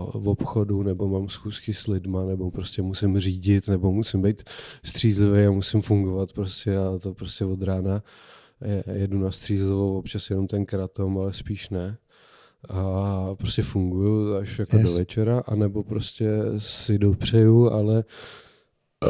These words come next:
Speaker 1: já jsem v životě neudělal víc práce než po zeleném kratomu, prostě já si dám, ty vole,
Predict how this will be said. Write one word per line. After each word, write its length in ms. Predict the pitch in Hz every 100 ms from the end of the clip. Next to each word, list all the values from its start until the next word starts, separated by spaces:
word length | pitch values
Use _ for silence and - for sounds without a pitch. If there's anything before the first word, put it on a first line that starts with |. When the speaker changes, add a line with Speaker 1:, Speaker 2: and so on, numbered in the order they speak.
| - - - - _ _ - - - - _ _ _ _ _ 131
Speaker 1:
já 60 |
jsem 160 | 123 127
v 20 |
životě 320 | 110 107 113
neudělal 320 | 104 101 107 104
víc 200 | 95 -
práce 380 | 95 87 -
než 140 | 104 98
po 140 | 113
zeleném 400 | 95 98 95 98
kratomu, 500 | - 92 - 98 101
prostě 320 | 101 95 -
já 100 | 92
si 160 | - 101
dám, 160 | 90 90
ty 120 | 101
vole, 240 | 95 95